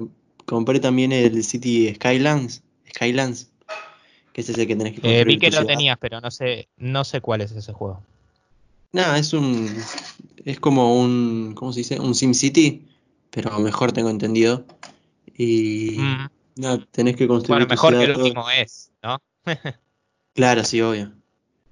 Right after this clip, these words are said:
Speaker 1: Y
Speaker 2: Ujú.
Speaker 1: para eso me refería. Y nada, no lo, no lo jugué todavía, eh, porque sé que me, ya el, el principio me va a tomar un buen rato. Y como estaba con cosas de la FACU, todo, no,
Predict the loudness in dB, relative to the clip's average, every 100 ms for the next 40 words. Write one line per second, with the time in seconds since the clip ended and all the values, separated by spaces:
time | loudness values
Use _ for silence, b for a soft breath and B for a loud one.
0 | _ -12 -10 -8 -6 -6 -6 -10 _ -18
1 | -8 -2 0 0 -2 -6 -6 -6 -6 -10
2 | _ _ _ _ _ -20 -12 -4 -2 -2
3 | -4 -4 0 0 0 0 -2 0 -2 0
4 | 0 0 -2 -4 -12 _ _ _ -18 -10
5 | -8 -8 -8 -6 -6 -6 -6 -6 -8 -14
6 | _ -4 -2 -2 -4 -14 -8 -6 -4 -4
7 | -4 -2 0 0 0 0 0 -2 -2 -2
8 | -2 -6 -8 b b b b -12 -4 -4
9 | -2 -2 -2 -2 -2 -2 -4 -2 -2 -2
10 | -4 -4 -2 0 -2 -4 -6 -10